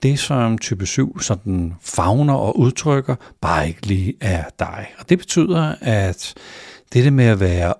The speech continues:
optimist og positiv og glad og tilfreds og glæde sig til, ja,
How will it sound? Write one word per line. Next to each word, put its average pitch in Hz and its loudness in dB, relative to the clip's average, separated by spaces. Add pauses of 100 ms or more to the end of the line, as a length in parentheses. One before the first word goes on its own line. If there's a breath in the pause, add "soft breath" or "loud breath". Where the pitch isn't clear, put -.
optimist 95 -2 (280 loud breath)
og 101 2
positiv 113 2
og 101 -2 (280 loud breath)
glad 110 4
og 113 2
tilfreds 110 -2
og 95 0
glæde 110 4
sig 98 2
til, 95 2 (280 loud breath)
ja, 92 2